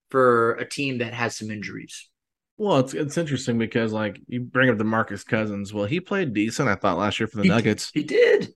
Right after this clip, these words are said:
Speaker 2: But all of a sudden, the Nuggets don't bring him back, and they <laughs> sign DeAndre Jordan. It's like,
Speaker 1: Yeah, that was interesting.
Speaker 2: DeAndre Jordan don't have the same skill set as DeMarcus Cousins.
Speaker 1: No.
Speaker 2: So
Speaker 1: Nope.
Speaker 2: both have lost their athleticism.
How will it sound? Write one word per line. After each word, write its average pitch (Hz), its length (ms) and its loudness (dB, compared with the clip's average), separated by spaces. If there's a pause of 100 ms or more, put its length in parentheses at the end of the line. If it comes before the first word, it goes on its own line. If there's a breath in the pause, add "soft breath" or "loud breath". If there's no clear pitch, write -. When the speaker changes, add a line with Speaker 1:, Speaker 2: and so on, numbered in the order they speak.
(140)
Speaker 2:
But 131 340 2 (240)
all 139 120 4
of 151 80 2
a 147 60 2
sudden, 202 300 4
the 160 80 4
Nuggets 160 420 2
don't 151 180 0
bring 160 180 4
him 139 80 2
back, 156 300 2
and 131 100 0
they 117 100 -2
<laughs> - 0 -
sign 151 400 0
DeAndre 147 440 0
Jordan. - 480 -4 (100)
It's - 120 -18
like, - 120 -12
Speaker 1:
Yeah, 113 560 -10
that 120 80 -4
was 107 140 -8
interesting. 185 480 0
Speaker 2:
DeAndre 143 40 2
Jordan 175 240 2
don't 139 120 4
have 127 140 4
the 104 80 0
same 117 260 0
skill 101 240 -4
set 98 160 -2
as 92 120 -4
DeMarcus 95 380 -4
Cousins. 117 380 0
Speaker 1:
No. 98 80 -10
Speaker 2:
So 98 400 0
Speaker 1:
Nope. - 140 -6 (180 loud breath)
Speaker 2:
both 135 260 6
have 127 140 2
lost 127 260 4
their 117 120 4
athleticism. 110 580 0